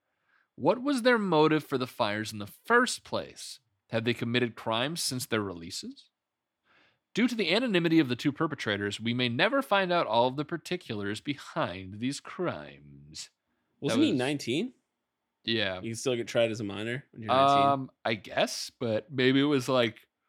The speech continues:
Speaker 1: at the time, if it was found a year later, maybe it was, like, a, you know what I mean? Like,
Speaker 2: Oh, you're right, you're right.
Speaker 1: like, when the crime was committed. I don't know if it's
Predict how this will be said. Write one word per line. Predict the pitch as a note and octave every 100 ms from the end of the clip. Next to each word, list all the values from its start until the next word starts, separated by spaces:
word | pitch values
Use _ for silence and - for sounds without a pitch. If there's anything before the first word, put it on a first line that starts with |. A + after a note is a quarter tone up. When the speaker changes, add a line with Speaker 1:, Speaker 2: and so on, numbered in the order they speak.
| _ _ _ _ _ _ _ _ _ _ _ _ _ _ _ -
Speaker 1:
at | C3+ G#2
the | A2+
time, | - A#2+ B2+ D3+
if | B2+
it |
was | B2+ B2 A2+
found | C3 A#2+
a |
year | A2+ A2+
later, | A2 A2 A#2
maybe | A2 A2+
it |
was, | A2
like, | A2
a, | G#2 G#2 G#2+
you | A2
know | A2+
what |
I |
mean? | A2 G#2+
Like, | G#2 A2+
Speaker 2:
Oh, | A#2+ A2+ G#2+ G2+
you're | G2+ G2+
right, | F#2+
you're | F2 G#2
right. | F#2+
Speaker 1:
like, | A2
when | A2+ G#2+ G#2 -
the | A2+
crime | - G2+
was | G2+
committed. | - G2+ G2+
I | G2
don't | E2+
know | D#2+ E2+ _ _
if | -
it's | G2+ -